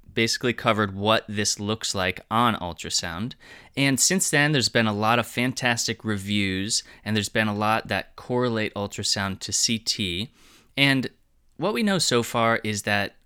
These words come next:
ultrasound's pretty good for finding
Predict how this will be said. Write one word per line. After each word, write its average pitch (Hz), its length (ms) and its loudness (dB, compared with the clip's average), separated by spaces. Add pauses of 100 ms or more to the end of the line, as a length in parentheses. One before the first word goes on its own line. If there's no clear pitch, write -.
(120)
ultrasound's 123 760 0 (420)
pretty 147 260 0
good 101 380 0 (180)
for 101 580 -2
finding 95 580 0